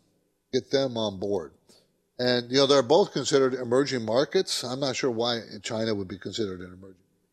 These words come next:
personally. And therefore, they have different standards on them. So, uh, yeah, I think that needs to be addressed. But I just wanted to point out, the internal combustion engine, even though it does put out carbon, carbon,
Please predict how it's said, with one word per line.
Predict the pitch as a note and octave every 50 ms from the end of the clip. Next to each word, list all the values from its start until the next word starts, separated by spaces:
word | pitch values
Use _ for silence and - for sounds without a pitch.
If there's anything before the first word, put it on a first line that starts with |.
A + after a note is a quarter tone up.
| _ _ _ _
personally. | A2 G#2+ G2+ - G2 G2 F#2+ F#2 F2 _ _ _ _ _ _ _ _ _ _ _ _
And | A#2+ B2 B2 A#2
therefore, | C3+ D3+ C#3+ - D3 B2+
they | A#2+ B2 A#2
have | B2 B2 A#2+ A2+ G#2
different | A2+ C3 A#2+ - C3 A#2 A2 F#2 _ _ _ _ _ _
standards | - - - _ - B2+ C3 D#3 E3 C3+ G2 E2 G2 - - - - - -
on | - G2 F#2+ F2 F2 F2
them. | - F2+ D#2+ C#2+ - _ _ _ _ _ _ _ _ _ _ _ _ _ _ _ _ _ -
So, | B2+ B2 A#2 A#2 A#2 A#2 A2+ A2+ A#2 A#2 A2+ A2+ A#2
uh, | B2 C3 C#3 C#3 C3+ C3+ C3+ B2+ A2+ -
yeah, | C3 C3 A2+ G2 F#2 _
I | A#2 A#2+ B2
think | B2+ C#3+ C3+ A2+
that | - A#2+ C3 C#3 A2+
needs | A#2 A2+ G#2 -
to | - G2+
be | F2 F#2
addressed. | F2+ F2 A2 F#2+ D#2 D#2 - - - - _ _ _ _ _ _ _ _ _ _
But | - D3+ D#3+
I | F#3
just | A#3+ C#4+ B3+ C#4+
wanted | C4+ A#3
to | F#3+ E3
point | - F3+ F#3+ F3+
out, | E3+ D3 A2 F2+ - - - _
the | - C3
internal | C3+ C3 G3+ A#3 A3+ G3
combustion | - D#3+ D3+ F3+ F3 - E3+ D3
engine, | C#3 D3+ D#3+ D3 C3 A#2 A#2+ - -
even | C#3+ D#3 F3+ G3+ A#3 B3
though | A3+ A3 G3 G3
it | G3 D3+
does | D3+ C#3+ F3
put | - - F3 E3 D#3+
out | D#3+ E3 D#3+
carbon, | - - D3+ D3 C3+ C#3 C3 B2+ B2+ B2 A2 A2+ A#2 A#2 B2 _ _
carbon, | - D3+ C#3+ C3+ C3 B2 A2+